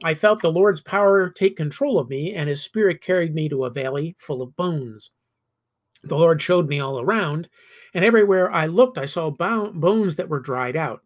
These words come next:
He said, "Ezekiel, son of man, can these bones come back to life?"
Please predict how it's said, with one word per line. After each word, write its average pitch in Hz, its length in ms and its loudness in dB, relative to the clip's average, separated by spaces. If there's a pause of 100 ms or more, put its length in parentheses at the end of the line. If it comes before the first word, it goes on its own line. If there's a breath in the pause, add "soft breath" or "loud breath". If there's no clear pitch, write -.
(120)
He 160 140 -4
said, 156 240 -2
"Ezekiel, 147 480 -4
son 160 240 -6
of 127 80 -8
man, 175 320 -2 (400 loud breath)
can 196 320 -2
these 170 260 -2
bones 151 400 0
come 135 220 -10
back 113 240 -10
to 127 80 -10
life?" 135 420 -6